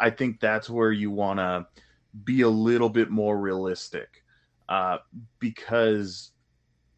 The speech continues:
the way I look at it is, if you're sitting here thinking he's gonna be, like, a dominant, you know, number two guy that can overthrow Darrell Henderson,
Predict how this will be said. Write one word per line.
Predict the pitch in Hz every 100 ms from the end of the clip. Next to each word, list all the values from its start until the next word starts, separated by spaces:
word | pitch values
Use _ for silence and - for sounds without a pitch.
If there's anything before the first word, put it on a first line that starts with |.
| _ _ -
the | 117 120
way | 131 143
I | 127
look | 117 117 120
at | 110 104
it | 98 92
is, | 98 101 98 95 95 _ _ _ _ -
if | 127 113
you're | 135
sitting | - 185 143
here | 135 147 127
thinking | 131 123 117 117
he's | 110 113 101
gonna | 113 110
be, | 101 107 107
like, | 101 98 92
a | 90 82 -
dominant, | 104 107 110 107 101 98 _ _ _ _
you | 104 104
know, | 101
number | 107 113 107
two | - 110
guy | 104 104 104 104
that | 98
can | - 101
overthrow | 107 101 101 - 104 98
Darrell | 90 95 90
Henderson, | 85 127 127 123 - 127 123 117